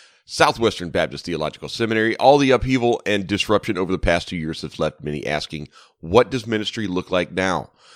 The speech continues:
The Ministry Now Conference will answer this question on March twenty-second to twenty-fourth. Experienced ministry leaders from across the nation will gather at Southwestern Seminary in Fort Worth, Texas,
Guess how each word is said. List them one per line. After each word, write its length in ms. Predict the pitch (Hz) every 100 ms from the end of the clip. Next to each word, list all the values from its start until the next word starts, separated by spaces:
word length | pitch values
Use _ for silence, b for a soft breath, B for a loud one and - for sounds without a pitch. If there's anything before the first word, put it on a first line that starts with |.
| b -
The 60 |
Ministry 320 | 104 110 117
Now 220 | 110 107 107
Conference 500 | - 101 - 107 -
will 140 | 80
answer 240 | 110 117
this 160 | 101 95
question 420 | - 101 - 92 -
on 180 | 85 82
March 280 | 85 85 -
twenty-second 540 | 95 92 - 90 85
to 80 | 80
twenty-fourth. 720 | 101 95 - 123 127 - -
Experienced 580 | - - - 160 156 131
ministry 360 | 123 127 - 117
leaders 260 | 113 113
from 140 | 104 95
across 340 | - 135 139
the 60 | 104
nation 340 | 87 - 85
will 80 | 78
gather 320 | 92 101 98
at 80 | 78
Southwestern 480 | 87 85 90 - 85
Seminary 460 | 87 85 82 80 -
in 160 | 147
Fort 260 | 147 104 71
Worth, 200 | 78 -
Texas, 420 | 67 - 67